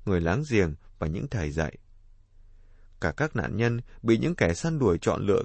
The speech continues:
kỹ lưỡng cũng thường thích im lặng và thậm chí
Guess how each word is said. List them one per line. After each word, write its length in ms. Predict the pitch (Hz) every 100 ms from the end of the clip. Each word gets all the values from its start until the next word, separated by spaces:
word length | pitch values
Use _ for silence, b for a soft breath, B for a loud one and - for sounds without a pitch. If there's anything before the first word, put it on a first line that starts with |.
| -
kỹ 160 | 127
lưỡng 300 | 139 135 151 175 b b
cũng 140 | 147 165
thường 280 | 117 85 76
thích 120 | 151 -
im 240 | - 147
lặng 160 | 127 85 - - - -
và 140 | 90
thậm 200 | 95 - -
chí 280 | 107 127